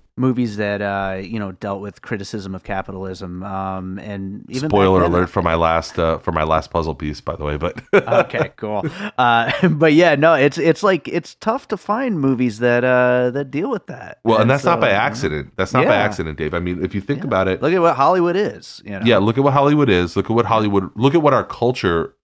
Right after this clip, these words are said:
Speaker 2: rewards. Look at what we recognize and what we think, um, the most about.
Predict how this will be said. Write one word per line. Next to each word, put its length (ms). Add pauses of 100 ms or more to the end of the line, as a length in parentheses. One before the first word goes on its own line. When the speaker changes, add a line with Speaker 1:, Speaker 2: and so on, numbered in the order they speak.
(100)
Speaker 2:
rewards. 840
Look 200
at 80
what 120
we 100
recognize 540
and 120
what 100
we 80
think, 460 (560)
um, 500 (100)
the 120
most 340
about. 420